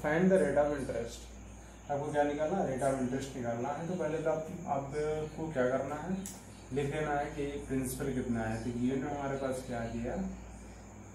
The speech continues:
पी बराबर दिया है फिफ्टी थाउजेंड रुपीज, ठीक है, पी बराबर कितना दिया है, फिफ्टी थाउजेंड दिया है और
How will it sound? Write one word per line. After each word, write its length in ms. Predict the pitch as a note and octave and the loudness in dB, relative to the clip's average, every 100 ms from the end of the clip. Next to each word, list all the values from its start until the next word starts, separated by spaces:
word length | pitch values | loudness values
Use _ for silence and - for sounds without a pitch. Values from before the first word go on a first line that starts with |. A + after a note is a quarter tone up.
| - | -10
पी 220 | C#3+ D3+ D#3 | -6 -2 2
बराबर 340 | C#3 C3+ C3+ B2+ | 4 4 2 2
दिया 260 | B2+ C3 | 4 4
है 160 | E3+ - | 2 -2
फिफ्टी 480 | - - - - - | -6 -8 -8 -8 -4
थाउजेंड 440 | A#2+ A#2 A#2 B2 | -2 -2 0 0
रुपीज, 480 | A#2 G#2+ A2 A2 - - | 0 -4 -6 -8 -12 -10
ठीक 140 | E3+ | -6
है, 100 | G3+ - | -4 -4
पी 240 | - C3 C3 | -4 -2 0
बराबर 180 | C3 | 0
कितना 200 | B2+ B2+ C3 | -2 -2 -2
दिया 200 | C3 - | -2 -2
है, 120 | - - - - - - - - | -6 -8 -14 -16 -14 -14 -14 -8
फिफ्टी 300 | - - D#3+ | -4 -2 2
थाउजेंड 360 | D#3 D3+ D#3 D#3 | 4 4 2 -2
दिया 220 | D#3 D#3+ | 0 2
है 180 | F#3+ F#3+ - - - - - - A#2+ | 4 2 -2 -12 -16 -18 -12 0 6
और 500 | A#2+ B2 B2 B2+ | 8 8 6 4